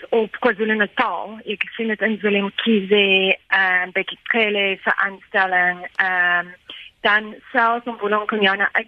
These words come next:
ek weet sy was later, was sy meer Gauteng, maar sy het nog baie, baie die bande met, ehm, of sterk bande met KwaZulu-Natal. So, so ek dink dit is deel van hoekom hy dit gedoen het. En natuurlik maar net ook as 'n vorm van rekonsiliasie. Ehm,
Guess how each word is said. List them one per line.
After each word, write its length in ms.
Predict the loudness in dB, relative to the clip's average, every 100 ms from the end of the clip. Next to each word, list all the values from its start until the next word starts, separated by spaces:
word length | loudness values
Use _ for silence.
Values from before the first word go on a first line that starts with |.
| -8
ek 120 | -6
weet 140 | -6 0
sy 120 | 0
was 140 | 0
later, 440 | -2 0 2 2 0
was 120 | 0
sy 80 | 0
meer 220 | 2 2
Gauteng, 420 | 2 0 0 -2
maar 120 | -2 -2
sy 60 |
het 100 | -2
nog 140 | -4 -2
baie, 420 | 0 2 0 -2 _
baie 440 | 0 2 2 0 -2 -8 -8 -10 -4
die 140 | -2
bande 360 | 0 -2 -2 -6
met, 240 | -4 -6 -8 -6
ehm, 320 | 2 2 2
of 100 | -2 -4
sterk 260 | -2 -2
bande 260 | -2 -4 -4
met 180 | -8 -6
KwaZulu-Natal. 840 | -6 -2 0 2 0 0 -2 -2 -6
So, 120 | -6 -6 -4
so 80 | 0
ek 180 | 2 2
dink 180 | -2 0
dit 160 | 0
is 120 | 0 -2 _
deel 360 | 2 4 2
van 220 | 0 -2
hoekom 260 | -2 -8 -2
hy 100 | 0
dit 180 | 0 -2
gedoen 280 | -2 -2 0
het. 180 | 2
En 100 | 4
natuurlik 420 | 2 2 0 0 0
maar 120 | 0
net 160 | 0 -4 -4
ook 180 | 0
as 140 | 0 -4
'n 60 |
vorm 240 | -6 -4 -2
van 140 | -2
rekonsiliasie. 1000 | 0 0 -2 -2 0 0 0 -2 -4 -12 -8 -2 -2 -2 -10 -4
Ehm, 280 | -2 -2 -4